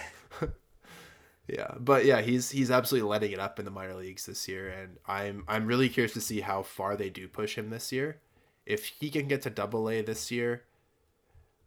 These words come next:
depending what happens with pitching and with Hyun-Jin Ryu, who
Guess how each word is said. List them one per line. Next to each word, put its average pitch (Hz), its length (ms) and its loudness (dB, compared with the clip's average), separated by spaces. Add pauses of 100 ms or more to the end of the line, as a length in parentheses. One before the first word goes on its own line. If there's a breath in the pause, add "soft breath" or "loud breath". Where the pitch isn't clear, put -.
(200)
depending 117 460 -2
what 117 140 0
happens 101 540 -4
with - 600 -12 (960)
pitching 123 520 -4
and 90 360 -10
with - 180 -10
Hyun-Jin 101 340 -8
Ryu, 95 480 -4
who 92 460 -12